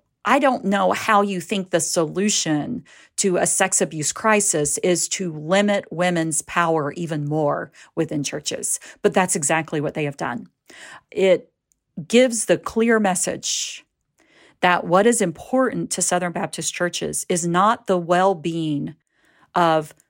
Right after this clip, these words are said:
women and men. Men were victims of the sex abuse scandal too. What is not important is the well-being of these victims. What is important is concentrating the power of church leadership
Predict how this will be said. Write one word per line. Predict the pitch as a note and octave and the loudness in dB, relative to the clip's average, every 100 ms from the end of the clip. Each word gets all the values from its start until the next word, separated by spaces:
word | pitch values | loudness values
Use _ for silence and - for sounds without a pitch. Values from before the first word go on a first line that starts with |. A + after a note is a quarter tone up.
| _ _ - | _ _ -4
women | E3+ F#3 F#3+ G3+ G#3 | 0 2 2 2 0
and | - A#3+ C#4 D#4 | 0 2 2 4
men. | D4 C#4 D#3 D3+ D3 | 4 4 0 -4 -2
Men | E3+ A3+ | 2 2
were | B3 B3+ | 2 2
victims | G3 G3+ E3 D3+ D#3+ | 0 -2 -4 -4 -6
of | |
the | D3+ | -6
sex | D#3 E3+ - | -4 -4 -6
abuse | D#3 D#3 D3 | -6 -6 -6
scandal | - D3+ C#3+ | -4 -6 -6
too. | C3+ G3 D3+ | -6 -4 -2
What | C#3+ A#3+ | 2 2
is | C4+ | 2
not | G3 G#3+ A3+ - | 0 2 2 0
important | F3+ E3+ G3 F#3 E3 | -6 -4 -4 -2 -2
is | D3+ | -6
the | - E3 | -6 -6
well-being | F3 F3 F3 E3 E3 D#3 D3 | 0 0 0 -4 -6 -4 -4
of | E3+ C#3+ | -6 -8
these | D#3 D3 - _ | -8 -6 -8 _
victims. | D#3 D#3 - D#3 - - - - _ _ - - - - | -8 -6 -6 -10 -8 -6 -8 -10 _ _ -20 -20 -20 2
What | G3+ | 4
is | G3+ | 4
important | E3+ D#3 - - - E3+ D#2+ - | 2 -4 0 2 2 0 -6 -4
is | F3+ E3 | -2 -2
concentrating | - G3+ G3 - F#3 - F3 E3 D#3+ D#3+ D3+ - _ _ | -2 -2 -2 -2 -4 -2 -2 -2 -4 -4 -10 -20 _ _
the | F3 | -6
power | D#3+ - G3 G3 F#3+ F3 E3+ E3+ - _ - | -4 0 4 4 4 4 0 -4 -12 _ -2
of | E3+ E3 D#3+ D#3 | 2 4 2 0
church | - - G#3+ G3+ G3 | -4 0 0 0 0
leadership | A3 G#3+ E3+ - D3+ C#3 _ | 0 2 0 0 -2 -2 _